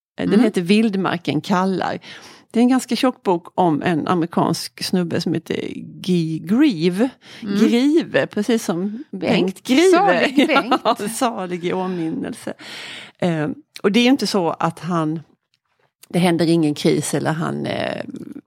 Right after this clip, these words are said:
Speaker 1: inget yttre som gör att han måste sticka iväg. Men för han väljer det här av egen fri vilja. Men i boken så kan man lära sig många goda tips om hur man ska överleva. Eh, Vildmarken kallar,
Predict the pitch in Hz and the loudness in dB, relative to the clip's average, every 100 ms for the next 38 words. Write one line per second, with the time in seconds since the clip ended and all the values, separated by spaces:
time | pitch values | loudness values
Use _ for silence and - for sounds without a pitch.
0 | _ - 175 156 170 - 175 - 214 214 | _ -4 0 0 0 -2 -2 0 0 2
1 | 202 185 147 143 - - - - 151 - | 2 4 2 0 -4 -4 -6 -6 -8 -6
2 | 67 - - - - 160 175 262 - - | -6 -4 -6 -8 -4 -2 0 0 -2 -4
3 | - - 175 180 180 180 170 165 165 180 | -8 -2 0 0 2 2 2 0 0 0
4 | 160 151 165 160 151 - 160 180 196 165 | -2 -2 -2 -2 -4 -4 -2 -2 -2 -4
5 | - - - - 220 330 320 240 220 190 | -6 -10 -12 0 2 4 4 2 0 2
6 | 165 170 190 165 170 196 220 208 185 - | -2 -2 -2 -2 0 0 -2 -4 -6 0
7 | 262 285 - - - - - - 190 202 | 2 0 -2 -18 -18 -20 -20 -4 2 4
8 | 190 156 160 170 175 - - 277 330 - | 4 2 2 0 0 -2 0 0 0 -2
9 | - - - - 240 185 - 180 - - | -8 -8 -6 0 2 2 -2 -6 -6 -8
10 | - 180 170 - - 85 82 - _ _ | -4 -2 -2 -4 -6 -6 -6 -12 _ _
11 | - - - 170 165 98 180 262 247 190 | -20 -16 -6 -4 -2 -2 2 2 2 -2
12 | 170 170 - 151 - 202 208 202 - | -4 -6 -4 -4 0 0 0 -2 -4